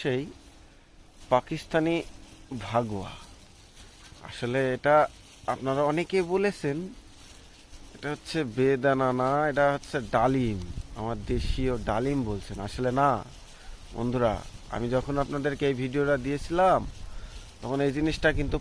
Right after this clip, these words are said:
পরিপক্ক হয় না, আমি বলছিলাম। এই যে দেখছেন, এই যে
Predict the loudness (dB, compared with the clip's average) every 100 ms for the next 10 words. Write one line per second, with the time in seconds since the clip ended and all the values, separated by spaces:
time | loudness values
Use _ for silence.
0 | 0 2 4 2 0 0 6 6 6 4
1 | 2 2 0 0 -2 -4 -6 -12 -14 -14
2 | -14 -12 -10 -6 -4 -4 -4 -6 -4 0
3 | 0 -2 -12 -20 -20 -20 -20 -18 -18 -18
4 | -20 -16 -10 -8 -8